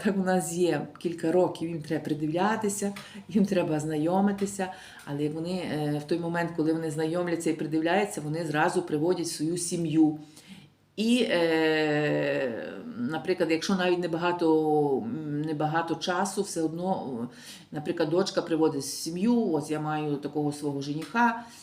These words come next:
і вона, е, його представляє, і вони починають вже так, е, з одної в сім'ї в другу ходити, вони так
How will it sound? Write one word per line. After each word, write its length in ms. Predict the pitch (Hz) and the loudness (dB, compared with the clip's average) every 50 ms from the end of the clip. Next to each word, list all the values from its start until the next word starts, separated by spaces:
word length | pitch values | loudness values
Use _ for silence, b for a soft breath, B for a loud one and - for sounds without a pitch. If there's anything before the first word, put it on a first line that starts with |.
| B B _ | B B _
і 100 | 151 147 | -2 -2
вона, 460 | 151 160 165 170 175 180 170 - - 156 | -2 -2 -2 -4 -4 -4 -4 -4 -2 -2
е, 200 | 151 151 151 147 | 0 0 2 2
його 200 | 147 156 175 175 | 2 2 0 -2
представляє, 960 | - 156 151 - - - 160 151 156 147 143 139 139 147 156 190 220 214 - | -2 -4 -6 -8 -6 -4 -2 0 2 2 2 2 0 2 2 2 2 2 0
і 80 | - 165 | -4 -6
вони 220 | 160 165 170 185 | -6 -4 -6 -6
починають 560 | - - 160 - - 151 156 160 170 180 180 156 | -6 -6 -8 -6 -6 -4 -4 -2 -2 -2 -4 -4
вже 180 | 147 160 165 | -2 -2 -4
так, 400 | 160 165 170 156 151 - - 120 143 | -2 -2 -2 -2 -2 -4 -6 -4 -2
е, 80 | 147 143 | -2 -2
з 80 | 147 156 | -2 -4
одної 320 | 151 170 196 214 214 202 | -4 -2 0 2 2 0
в 40 | 196 | 0
сім'ї 460 | - - 196 185 185 185 190 190 185 | 0 -2 -2 -2 -2 0 0 0 0
в 40 | 165 | 0
другу 300 | 160 196 214 208 208 196 | 0 -2 0 2 2 0
ходити, 520 | 196 - 196 175 180 190 196 190 - 180 170 | 2 2 0 4 6 4 4 4 2 -2 -2
вони 380 | 165 165 170 175 170 170 170 - | -2 -4 -6 -6 -6 -8 -6 -4
так 160 | 160 147 151 | -4 -2 0